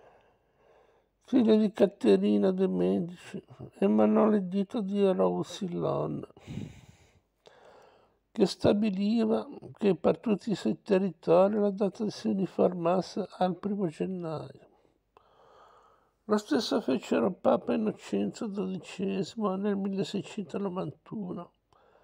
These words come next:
e Francesco Stefano di Lorena nel milleseicentoquarantotto. A noi non resta che fare dei vecchi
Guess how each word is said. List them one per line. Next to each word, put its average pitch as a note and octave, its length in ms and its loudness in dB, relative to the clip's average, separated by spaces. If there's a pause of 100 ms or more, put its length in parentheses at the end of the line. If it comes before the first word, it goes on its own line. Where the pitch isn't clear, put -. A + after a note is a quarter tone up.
(360)
e F#3+ 60 2
Francesco A3 800 2
Stefano G3+ 640 -2
di F#3+ 180 -8
Lorena F3+ 600 -2
nel F3+ 180 -4
milleseicentoquarantotto. F3+ 1800 -8
A F#3 100 0
noi A3 200 -2
non G3+ 180 0
resta F#3+ 420 -4
che - 140 -8
fare G3+ 400 -8
dei F3 200 -6
vecchi F3 540 -12